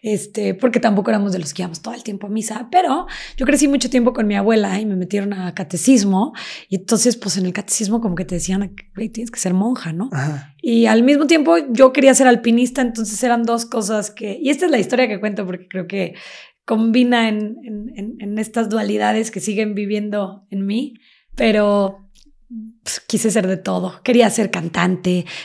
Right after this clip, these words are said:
Speaker 1: quería ser artista, mi hermana igual. Eh, nunca hice
Speaker 2: ¿Cantas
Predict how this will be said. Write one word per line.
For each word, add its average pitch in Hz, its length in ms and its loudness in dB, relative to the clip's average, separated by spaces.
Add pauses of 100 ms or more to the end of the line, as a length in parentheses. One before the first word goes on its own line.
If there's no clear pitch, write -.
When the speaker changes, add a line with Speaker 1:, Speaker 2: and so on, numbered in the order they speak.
Speaker 1:
quería 208 220 2
ser 180 200 -2
artista, 185 880 0
mi 190 120 -4
hermana 175 360 -2
igual. 175 680 -2 (320)
Eh, 180 480 -4
nunca 262 220 2
hice 208 80 10
Speaker 2:
¿Cantas 214 200 10